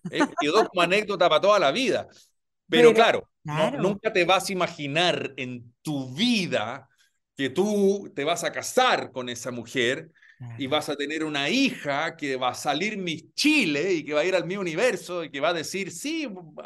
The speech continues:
Speaker 1: quiero vivir lo que vivió mi mamá porque mis papás se conocieron en el Miss Chile". Entonces, como que
Speaker 2: No, no, no, increíble, pero más todavía algo que, si no me equivoco, le dijiste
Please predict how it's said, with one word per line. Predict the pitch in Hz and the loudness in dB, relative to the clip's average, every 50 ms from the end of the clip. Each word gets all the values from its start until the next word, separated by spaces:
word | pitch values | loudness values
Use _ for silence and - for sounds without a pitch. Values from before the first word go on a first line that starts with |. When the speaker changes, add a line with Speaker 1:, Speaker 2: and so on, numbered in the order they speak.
| 160 156 | -14 -12
Speaker 1:
quiero | 196 202 214 202 202 190 185 170 - 139 | -10 -8 -6 -2 -2 -2 -2 -2 -6 -8
vivir | 147 151 165 170 208 214 | -8 -8 -6 -4 -4 -4
lo | 214 196 | -4 -2
que | 175 180 | 0 0
vivió | 170 170 180 208 214 | -2 0 -2 -6 -6
mi | 202 190 | -4 -2
mamá | 175 170 190 240 262 233 | -2 2 2 2 2 2
porque | 196 175 170 180 160 165 - - - _ _ _ - | 0 -6 -2 -4 -4 -4 -4 -14 -20 _ _ _ -4
mis | 160 180 175 175 | -2 -2 -2 0
papás | - 170 165 - 233 247 - | -2 -2 2 2 0 0 0
se | 226 202 | -2 -4
conocieron | 175 180 170 165 170 226 240 233 214 190 | -4 -4 -4 -4 -2 -4 -4 -4 -4 -6
en | 175 170 | -6 -6
el | 165 170 170 | -6 -6 -4
Miss | 202 247 - 226 | -4 -4 -4 -2
Chile". | - - 320 294 185 127 117 | -2 0 0 0 0 -2 -4
Entonces, | 117 113 139 139 123 - 143 | -8 -10 -10 -10 -10 -10 -10
como | - - 123 123 117 104 | -8 -8 -8 -8 -8 -8
que | 113 113 107 107 - _ _ _ _ - - - _ _ _ _ _ _ _ _ _ _ _ _ _ - | -8 -10 -10 -10 -14 _ _ _ _ -20 -20 -20 _ _ _ _ _ _ _ _ _ _ _ _ _ -4
Speaker 2:
No, | 214 226 226 | 0 0 2
no, | 220 214 | 2 2
no, | 202 190 196 226 262 226 156 135 131 | 2 4 4 4 4 2 0 -2 -4
increíble, | 185 180 185 156 - - 202 190 185 185 220 277 302 254 185 | -2 -2 -2 -4 -2 -2 0 2 2 2 2 2 2 0 -2
pero | 135 190 180 180 180 | -2 -2 -2 -2 -2
más | 190 196 208 269 - - | -2 -2 -4 -4 -6 -10
todavía | - 370 359 339 269 233 208 233 254 277 302 302 285 | -12 -6 -4 -2 -2 -2 -2 -2 -2 0 0 0 0
algo | 285 285 294 240 311 320 269 | 0 0 -2 -2 -4 -6 -4
que, | - 247 226 | -6 -8 -8
si | - - 175 | -6 -6 -6
no | 170 180 | -4 -6
me | 208 | -6
equivoco, | 214 285 247 214 196 - 226 | -4 -2 -2 -2 -2 -2 -4
le | 240 233 | -2 -2
dijiste | 214 190 175 160 170 170 147 _ - 208 214 208 | -2 -2 -2 -2 -4 -6 -6 _ -4 -4 -4 -4